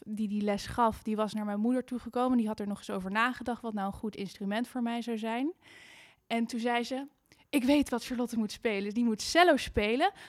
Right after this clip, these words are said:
want dat zit hier." Dus ik maak nu een gebaar van een soort van knuffel. <laughs> Ehm, dat, dat leek haar het ultieme instrument voor mij.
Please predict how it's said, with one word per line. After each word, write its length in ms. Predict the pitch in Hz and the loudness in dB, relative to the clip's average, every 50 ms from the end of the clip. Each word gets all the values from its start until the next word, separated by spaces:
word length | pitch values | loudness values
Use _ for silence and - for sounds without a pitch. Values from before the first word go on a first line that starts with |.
| - | -10
want 160 | - 247 247 226 | -6 -4 -2 -2
dat 160 | 254 240 - | -2 -4 -4
zit 180 | - 254 214 | -4 -6 -6
hier." 560 | 190 175 190 226 262 269 220 185 170 170 175 - - | -6 -4 2 4 6 6 6 4 0 -2 -4 -8 -12
Dus 100 | 185 190 | -12 -12
ik 160 | 196 185 - | -12 -10 -8
maak 180 | 202 208 196 196 | -6 -4 -4 -2
nu 180 | 208 214 202 202 | 0 0 0 -2
een 80 | 190 | -2
gebaar 420 | - - 208 185 196 190 185 196 - | -4 -4 0 2 4 4 4 2 0
van 120 | 208 196 190 | -4 -8 -8
een 60 | 185 | -6
soort 200 | - - 214 202 | -4 -4 -4 -2
van 220 | - 220 208 220 - | 0 0 -2 0 2
knuffel. 580 | - 247 240 226 220 - - 208 202 294 381 | 6 6 6 6 6 4 4 4 4 4 2
<laughs> 60 | - - 302 - 311 302 - - - - - - - 370 349 339 302 247 - _ _ - | 0 0 4 4 4 4 4 -4 -6 -6 -6 -6 -8 -8 -8 -8 -10 -10 -12 _ _ -4
Ehm, 1040 | 233 226 220 220 220 214 214 214 214 214 214 214 214 214 214 214 208 202 - - | 0 2 2 4 4 4 4 4 4 4 4 4 2 2 2 0 0 -2 -4 0
dat, 240 | 220 233 233 208 196 | 4 4 4 4 6
dat 180 | 208 240 240 240 | 4 4 6 8
leek 200 | 247 247 247 - | 8 6 6 8
haar 120 | 254 254 | 6 6
het 160 | 247 254 - | 6 6 4
ultieme 400 | - 254 233 - 294 285 254 247 | 2 2 4 6 4 6 6 4
instrument 500 | - 233 226 - - 226 233 226 226 240 | 2 2 0 0 0 2 4 4 2 2
voor 160 | - - 202 190 | 0 -2 -4 -2
mij. 380 | 175 175 175 190 226 311 349 | 0 0 0 0 -2 -2 -4